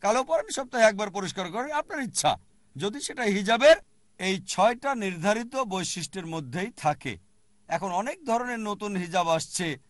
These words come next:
শরিয়ার মধ্যে থাকলে আপনি পড়তে পারেন, তবে অবশ্যই শালীন হতে হবে। যদি শালীনতা বজায় থাকে,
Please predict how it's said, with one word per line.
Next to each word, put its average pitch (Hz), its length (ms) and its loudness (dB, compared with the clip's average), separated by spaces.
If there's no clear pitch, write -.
শরিয়ার 170 360 -6
মধ্যে 156 240 -6
থাকলে 220 280 -6
আপনি 302 440 -6
পড়তে 180 280 -8
পারেন, 143 260 -4
তবে 311 220 2
অবশ্যই 180 340 -2
শালীন 175 340 -4
হতে 143 140 -6
হবে। 110 220 -6
যদি 160 220 -8
শালীনতা 170 360 -8
বজায় 175 240 -6
থাকে, 233 300 2